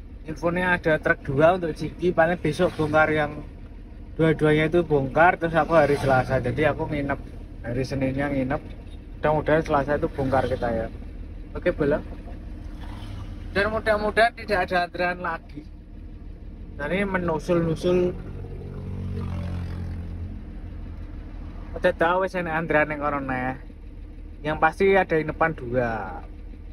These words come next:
Belum yang datang lagi itu berapa. Mudah-mudahan ya saya nomor tiga itu. Nah, kami kemarin tuh muat dari Rabu,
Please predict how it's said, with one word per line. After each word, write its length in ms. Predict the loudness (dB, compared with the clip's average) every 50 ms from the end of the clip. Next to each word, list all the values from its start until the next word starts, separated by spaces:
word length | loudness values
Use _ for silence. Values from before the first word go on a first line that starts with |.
| -14 -16 -16 -14 -14 -14 -14 -6
Belum 240 | 2 2 2 4 4
yang 400 | 2 2 2 0 -2 -6 -8 -8 -10 -10 -12 -8 -8 -8 -8 -8 -12 -14 -4 0
datang 340 | 0 0 2 0 -2 -2 -2
lagi 300 | -2 -4 -4 -2 -4 -4
itu 160 | -2 -2 -4
berapa. 500 | -2 0 0 2 2 0 -4 -8 -10 -10
Mudah-mudahan 720 | -10 -12 -12 -12 -6 -4 -4 -2 -2 -2 0 0 0 0 0
ya 100 | 0 0 0
saya 240 | 0 0 0 2 0
nomor 240 | 0 -2 -4 -4
tiga 320 | -4 -8 -6 -4 -4 -4 -4
itu. 140 | -4 -8 -10 -10 -10 -10 -12 -12 -12 -12 -12 -12 -12 -12 -12 -12 -12 -12 -12 -12 -12 -12 -12 -12 -10 -10 -10 -10 -10 -10 -12 -12 -12 -12 -12 -12 -10 -10 -10 -10 -10 -12 -12 -10 -10 -10 -12 -12 -12 -12 -12 -12 -12 -12 -12 -10 -12 -12 -12 -10 -10 -10 -10 -10 -8 -2 -2
Nah, 100 | 0 2
kami 640 | 2 2 4 4 2 4 4 2 2 0 0 0
kemarin 460 | 0 0 2 4 4 4 2 0 -2 -2
tuh 320 | -2 -2 0 -2 -2 -4 -6 -12 -14 -14 -14 -14 -14 -14 -14 -14 -12 -12 -12 -12 -12 -12 -12 -12 -12 -12 -12 -12 -12 -12 -12 -12 -12 -12 -12 -12 -12 -12 -12 -12 -12 -12 -12 -10 -10 -12 -10 -6 0
muat 160 | 0 2 4
dari 240 | 4 6 6 6 6
Rabu, 560 | 8 8 6 6 4 2 0 0 2 2 0